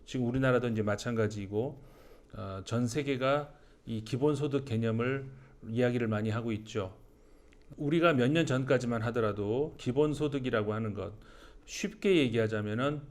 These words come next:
일을 안 해도 어쨌든 이 사회 구성원이라면은 기본적으로 정부에서 돈을 준다.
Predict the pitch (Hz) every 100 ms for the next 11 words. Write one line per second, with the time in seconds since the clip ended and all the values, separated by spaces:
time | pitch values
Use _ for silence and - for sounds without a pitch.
0 | - - - - - - 143 160 170 117
1 | 143 151 117 85 - - - - _ -
2 | - - - 120 151 156 147 143 131 131
3 | 127 135 147 143 - 175 175 165 131 143
4 | 135 131 120 113 110 131 147 143 - -
5 | 131 135 131 127 123 131 131 - - -
6 | - 131 135 135 131 117 127 127 120 120
7 | 127 -